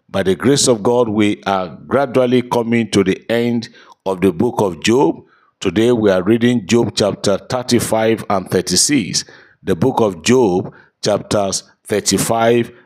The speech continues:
and thirty-six. Please read those two chapters. The Lord will bless you and multiply his grace upon your life in Jesus' name. In our daily devotional book for today,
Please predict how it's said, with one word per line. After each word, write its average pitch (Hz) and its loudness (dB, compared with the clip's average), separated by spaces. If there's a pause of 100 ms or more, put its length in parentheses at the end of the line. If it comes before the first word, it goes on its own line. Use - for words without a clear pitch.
(140)
and 104 -4 (200)
thirty-six. 92 -2 (320)
Please 120 0
read 127 2 (180)
those 123 2
two 123 2
chapters. 117 0 (300)
The 95 -2
Lord 113 2
will 95 4
bless 113 2
you 110 4 (300)
and 90 -4
multiply 104 0
his 87 -2
grace 101 0
upon 98 -2
your 90 0
life 85 -2 (380)
in 87 -4
Jesus' 101 0
name. 92 -4 (380)
In 104 -2
our 101 2
daily 147 2
devotional 123 2
book 110 -2
for 95 0
today, 104 0